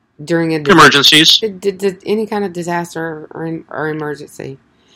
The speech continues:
Speaker 1: These
Speaker 2: Yeah.
Speaker 1: are good.
Speaker 2: Now, Al will tell you this all the time. This is the same thing as wearing a, as a bug out bag. Have another social media to go to.
Speaker 1: Right. Have it in your bug out bag.
Speaker 2: Yeah.
Speaker 1: Russia has a social media.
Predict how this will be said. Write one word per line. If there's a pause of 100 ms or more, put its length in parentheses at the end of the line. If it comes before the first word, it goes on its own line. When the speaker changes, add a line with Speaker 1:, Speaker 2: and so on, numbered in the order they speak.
(160)
Speaker 1:
These
Speaker 2:
Yeah.
Speaker 1:
are
good.
Speaker 2:
Now, (180)
Al
will
tell
you
this
all
the
time.
This
is
the
same
thing
as
wearing
a,
as
a
bug
out
bag. (460)
Have
another
social
media
to
go
to. (600)
Speaker 1:
Right. (1400)
Have
it
in
your
bug
out
bag. (800)
Speaker 2:
Yeah. (200)
Speaker 1:
Russia
has
a
social
media.